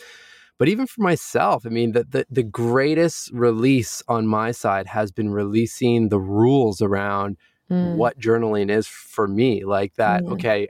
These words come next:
Speaker 1: at the time I had to do it in this one app or something, or I
Speaker 2: Right.
Speaker 1: had to be pen to paper 'cause I know the science is even better in that, that, that
Speaker 2: Totally.
Speaker 1: method.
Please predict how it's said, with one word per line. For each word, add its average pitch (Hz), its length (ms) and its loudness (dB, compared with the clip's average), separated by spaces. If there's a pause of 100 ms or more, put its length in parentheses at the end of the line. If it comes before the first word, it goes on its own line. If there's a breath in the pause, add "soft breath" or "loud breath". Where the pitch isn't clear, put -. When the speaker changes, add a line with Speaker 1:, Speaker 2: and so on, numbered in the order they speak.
Speaker 1:
at 113 100 -2
the 104 80 -14
time 110 300 -4
I 98 60 -6
had 113 260 -4
to 107 80 -10
do 107 180 0
it 101 120 2
in 98 140 -4
this 101 200 -6
one 107 380 -2 (100)
app 107 380 -6
or 104 80 -8
something, 98 480 -6
or 196 120 0
I - 40 2
Speaker 2:
Right. 180 160 0
Speaker 1:
had 120 320 -2
to 127 80 -8
be 117 160 -6
pen 113 260 -2
to - 100 -18
paper 110 440 -2
'cause - 160 -10
I 107 80 2
know 104 160 0
the 107 160 2
science 110 560 -4
is 101 240 -6 (400 loud breath)
even 113 240 2
better 113 340 0
in 107 120 -2
that, 104 260 -2 (100)
that, 110 320 -2
that 104 220 0
Speaker 2:
Totally. - 560 0
Speaker 1:
method. 113 520 -2